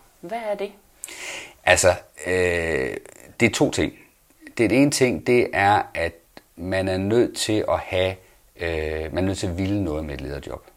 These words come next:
Speaker 2: Altså, man skal ikke tage et lederjob, fordi man tjener flere penge end som, øh, medarbejder. Man skal ikke tage et, et lederjob, fordi man får en fin titel.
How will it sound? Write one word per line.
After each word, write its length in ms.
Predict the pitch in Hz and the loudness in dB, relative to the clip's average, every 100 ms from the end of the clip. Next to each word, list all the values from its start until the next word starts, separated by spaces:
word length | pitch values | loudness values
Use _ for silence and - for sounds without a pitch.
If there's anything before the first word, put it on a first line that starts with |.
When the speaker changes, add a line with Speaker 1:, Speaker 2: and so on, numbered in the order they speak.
| _ _ - - | _ _ -20 -14
Speaker 2:
Altså, 200 | - - | -10 -4
man 80 | 92 | -4
skal 120 | 90 | 0
ikke 120 | 147 - | 0 0
tage 200 | 147 113 | 2 4
et 60 | |
lederjob, 520 | 92 101 117 101 110 | 4 4 4 4 0
fordi 300 | - 104 95 | 0 -4 0
man 160 | 87 78 | 0 0
tjener 300 | - 78 78 | -2 -4 -4
flere 280 | - 95 101 | -2 0 0
penge 440 | - 92 101 104 | 0 0 0 -2
end 120 | 76 | -6
som, 520 | - - 71 - 57 52 | -6 -6 -6 -10 -12 -10
øh, 200 | 52 58 | -8 2
medarbejder. 600 | 107 123 110 104 95 85 - - - | 8 8 8 6 6 0 -4 -16 -4
Man 160 | 98 | -2
skal 140 | 98 117 | 2 2
ikke 120 | 117 | 2
tage 320 | - 117 98 | 2 4 4
et, 180 | 85 78 | 2 -2
et 140 | 78 | -4
lederjob, 520 | 82 98 110 95 92 - | 0 2 2 4 2 2
fordi 460 | - 82 101 98 | -6 -4 -2 -2
man 140 | 80 78 | -4 -4
får 180 | 95 80 | -4 -4
en 80 | |
fin 260 | - 95 78 | -4 -6 -4
titel. 400 | - 117 104 | -2 -2 -2